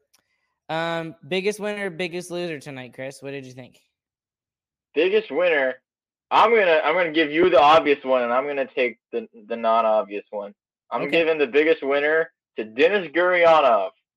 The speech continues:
Speaker 1: <laughs>
Speaker 2: His first period was terrible. He sucked. I mean, the first goal is partially on him because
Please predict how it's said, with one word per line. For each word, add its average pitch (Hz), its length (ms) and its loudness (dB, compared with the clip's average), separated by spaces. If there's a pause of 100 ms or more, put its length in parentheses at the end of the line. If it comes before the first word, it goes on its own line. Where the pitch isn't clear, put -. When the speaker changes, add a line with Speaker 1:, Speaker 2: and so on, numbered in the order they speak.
(180)
Speaker 1:
<laughs> - 380 -20
Speaker 2:
His 151 800 -12
first 220 300 4
period 240 520 4 (460)
was 170 160 0 (180)
terrible. 113 540 -2 (220)
He 208 160 -6 (100)
sucked. - 300 0 (360)
I 143 120 0
mean, 156 240 2
the 135 80 0
first 214 260 4
goal 196 200 4
is 147 120 0
partially 175 360 4
on 147 120 4
him 127 320 -2
because 127 400 0